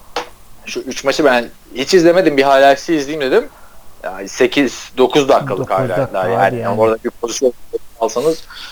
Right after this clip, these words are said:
Speaker 1: güzel, kötü değil. Çünkü ben mesela geçen sene N B A fantezi oynarken highlights izleyeyim, adamı göreyim diyordum. Abi iki dakika highlights yapmışlar.
Speaker 2: Evet.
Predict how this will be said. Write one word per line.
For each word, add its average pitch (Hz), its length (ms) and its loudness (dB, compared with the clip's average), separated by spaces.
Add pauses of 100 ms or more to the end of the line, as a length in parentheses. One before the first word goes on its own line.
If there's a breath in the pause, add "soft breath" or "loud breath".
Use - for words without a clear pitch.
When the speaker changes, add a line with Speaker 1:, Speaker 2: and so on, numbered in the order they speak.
Speaker 1:
güzel, 160 360 4
kötü 147 300 -2
değil. 165 240 0 (720 soft breath)
Çünkü 139 360 -6
ben 139 160 2
mesela 151 300 4
geçen 143 320 2
sene 147 320 -2
N 147 40 -12
B 156 120 4
A - 20 4
fantezi 151 440 0
oynarken 156 600 2 (380 loud breath)
highlights 156 440 6
izleyeyim, 139 260 -6
adamı 151 320 0
göreyim 117 340 2
diyordum. 113 280 -4
Abi 135 300 2
iki 175 160 2
dakika 147 420 4
highlights 156 300 -4
yapmışlar. 98 440 -8 (840)
Speaker 2:
Evet. 117 180 -8